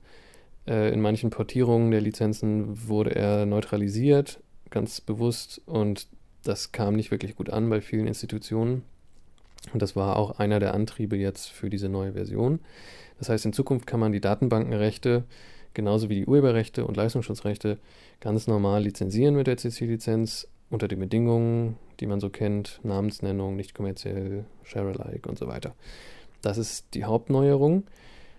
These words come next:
Und eine andere wichtige neue Funktion ist eine sogenannte Heilungsklausel. Ähm, das bedeutet, wenn jemand gegen die Lizenz verstößt,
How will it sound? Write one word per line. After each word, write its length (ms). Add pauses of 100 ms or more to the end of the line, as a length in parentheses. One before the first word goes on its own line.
(360)
Und 440
eine 120
andere 340
wichtige 720
neue 300
Funktion 540
ist 160
eine 80
sogenannte 420
Heilungsklausel. 1080 (560)
Ähm, 340
das 160
bedeutet, 800 (240)
wenn 200
jemand 520 (340)
gegen 200
die 80
Lizenz 340
verstößt, 760